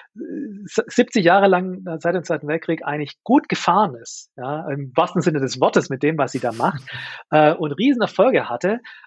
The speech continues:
Speaker 1: Ähm, wie kriegst du es jetzt dahin, von diesem hohen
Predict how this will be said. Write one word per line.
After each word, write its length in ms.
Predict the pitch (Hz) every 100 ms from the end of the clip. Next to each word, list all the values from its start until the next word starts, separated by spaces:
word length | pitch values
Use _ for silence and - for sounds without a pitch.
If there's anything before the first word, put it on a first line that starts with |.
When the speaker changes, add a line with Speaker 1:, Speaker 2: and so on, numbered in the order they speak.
| _
Speaker 1:
Ähm, 360 | 156 156 156 165
wie 240 | 135 160
kriegst 360 | 175 - 240 -
du 20 |
es 80 | 214
jetzt 300 | 185 175 -
dahin, 680 | 160 220 - - 170 254 285 -
von 200 | 185 175
diesem 400 | 220 220 180 -
hohen 540 | 190 214 196 190 -